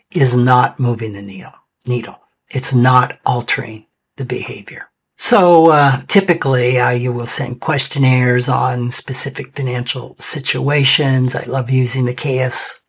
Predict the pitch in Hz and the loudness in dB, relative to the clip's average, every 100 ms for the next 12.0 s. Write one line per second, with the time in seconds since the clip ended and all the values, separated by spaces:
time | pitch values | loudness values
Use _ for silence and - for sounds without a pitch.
0 | _ 151 131 156 131 123 120 - _ _ | _ -8 -4 0 2 0 -2 -6 _ _
1 | _ 147 - 131 123 123 135 120 120 - | _ -2 0 2 0 -2 -4 -4 -6 -6
2 | - 143 135 131 131 127 127 123 123 - | -2 2 2 2 2 0 0 -2 -2 -2
3 | 131 123 - 120 127 123 135 123 - 120 | -4 -6 -6 -10 -8 -2 -2 -2 -6 -6
4 | 123 - - - - - 151 156 143 139 | -4 -4 -6 -8 -10 -6 0 0 0 -2
5 | 139 135 131 127 123 127 127 123 120 - | -2 0 0 0 -2 -4 -4 -6 -6 -8
6 | 110 - - - - 240 214 180 190 175 | -10 -14 -12 -6 -2 4 4 4 2 0
7 | 147 170 147 - 143 160 131 120 - - | -4 -4 -6 -8 -4 -4 -4 -10 -16 -16
8 | - 139 - - _ _ - 135 127 123 | -14 -14 -16 -20 _ _ -8 -4 -2 -2
9 | 123 120 117 110 - - 143 127 123 110 | -4 -6 -10 -12 -12 -2 0 0 -4 -10
10 | - _ _ - 185 147 139 123 127 - | -14 _ _ 2 4 6 4 2 0 0
11 | 139 127 127 135 135 131 120 123 120 | 2 4 6 6 6 4 2 -2 -4